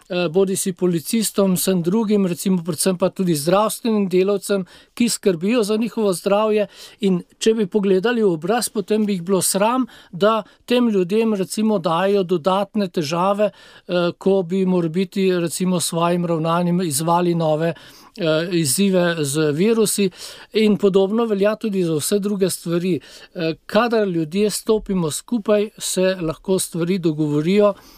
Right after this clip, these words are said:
je to, eh, manjša cena, manj žrtev in tudi, eh, večji uspeh in predvsem država se gradi, eh, v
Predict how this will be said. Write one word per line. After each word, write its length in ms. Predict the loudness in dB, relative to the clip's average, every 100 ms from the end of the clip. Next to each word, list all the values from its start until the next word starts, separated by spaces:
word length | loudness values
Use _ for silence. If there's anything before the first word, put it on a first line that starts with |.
| -18
je 200 | -2 -2
to, 220 | 0 2 2 0 -2
eh, 480 | -4 -4 -2 -4 -6
manjša 540 | 0 2 2 0 -2 -4
cena, 600 | 0 0 2 2 0 -2 -10 -18 -2
manj 300 | 2 2 2
žrtev 600 | 0 -2 -2 0 0 0
in 160 | -4 -2
tudi, 380 | -2 -2 -2 -2
eh, 40 | -2 -4 -4 -4
večji 540 | 0 0 0 -4 -2
uspeh 520 | -2 -4 -2 2 2 0 -18 -20 -4
in 160 | 0 0
predvsem 600 | 0 -2 -2 -2 0 0
država 680 | 0 -2 -2 0 2 0 -2 -8 -20 -14
se 360 | -6 2 2 2
gradi, 680 | -2 -2 0 0 2 2 4
eh, 60 | 2 -2 -4 -4 -6
v 360 | -2 0 -2